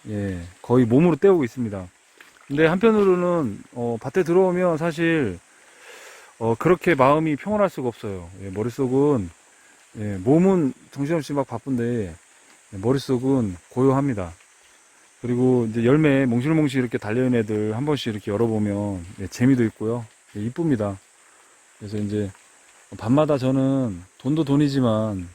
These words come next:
뭐 수익이나 이런 거는 이제 뭐 생각이 없어졌어요. 예전에는 "아, 돈을 벌어야 돼, 돈을 벌어야 돼." 막 이러면서 일을 했는데 지금은, 음, 열매를 밤마다 가득가득 달아놓는 게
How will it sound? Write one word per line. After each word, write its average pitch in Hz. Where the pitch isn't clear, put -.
뭐 98
수익이나 208
이런 143
거는 127
이제 113
뭐 110
생각이 190
없어졌어요. 107
예전에는 123
"아, 123
돈을 151
벌어야 165
돼, 151
돈을 147
벌어야 143
돼." 131
막 120
이러면서 120
일을 113
했는데 110
지금은, 135
음, 120
열매를 156
밤마다 123
가득가득 139
달아놓는 131
게 104